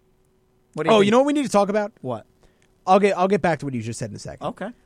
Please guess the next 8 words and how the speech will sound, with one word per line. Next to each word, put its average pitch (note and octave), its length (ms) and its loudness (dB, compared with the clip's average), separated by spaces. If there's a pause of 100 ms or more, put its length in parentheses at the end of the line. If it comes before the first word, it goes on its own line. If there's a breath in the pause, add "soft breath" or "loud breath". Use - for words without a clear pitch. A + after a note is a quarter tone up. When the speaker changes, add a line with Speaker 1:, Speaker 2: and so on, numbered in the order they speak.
(100)
Speaker 2:
The G3+ 160 8
Brewers D#4+ 520 0
did C4+ 180 -4
something A#3 680 0
that G3 180 0
nobody's F#3 340 0
ever F3+ 180 -2
done. A#2 300 -6